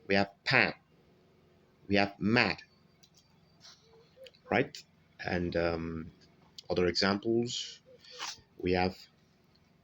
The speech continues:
happy, we have practice, we have pat,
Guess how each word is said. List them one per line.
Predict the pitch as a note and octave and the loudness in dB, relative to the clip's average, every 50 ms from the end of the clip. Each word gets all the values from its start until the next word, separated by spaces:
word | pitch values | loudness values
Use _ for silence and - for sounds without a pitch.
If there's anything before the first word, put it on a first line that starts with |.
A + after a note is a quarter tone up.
| _ _ _ _ _ _ _ _ G#4+ G#4+ _ _ A#4+ A#4+ - A#4+ - - _ C5 B4+ - - - | _ _ _ _ _ _ _ _ -20 _ _ _ -20 -20 -20 -20 -20 -20 _ -20 -20 -20 -20 -10
happy, | - - - B2 A#2+ B2 - - - - - _ _ _ _ _ _ _ _ _ _ _ _ _ _ _ _ _ - - | -6 0 0 2 0 0 -2 -6 -8 -8 -14 _ _ _ _ _ _ _ _ _ _ _ _ _ _ _ _ _ -6 0
we | F#2+ | 2
have | F#2+ F#2+ F#2+ - - _ | 2 2 0 -2 -8 _
practice, | - B2+ A#2+ A#2+ A#2+ - - - - - - - - _ _ _ _ _ _ _ _ _ _ _ _ _ - | 2 4 4 4 2 -2 -10 -16 -14 -14 -16 -16 -20 _ _ _ _ _ _ _ _ _ _ _ _ _ 0
we | F#2+ | 2
have | G2 G2 F#2+ - _ _ | 2 2 0 -4 _ _
pat, | - D3+ - - - - - | 0 0 0 0 -2 -8 -16